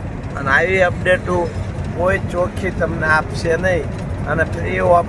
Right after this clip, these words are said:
કોસ્ટમાં કોઈ તમને ભારતના સલાહ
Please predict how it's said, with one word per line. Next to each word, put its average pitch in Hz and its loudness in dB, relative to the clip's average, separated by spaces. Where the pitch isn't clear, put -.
કોસ્ટમાં 165 0
કોઈ 190 6
તમને 175 4
ભારતના 165 4
સલાહ 160 2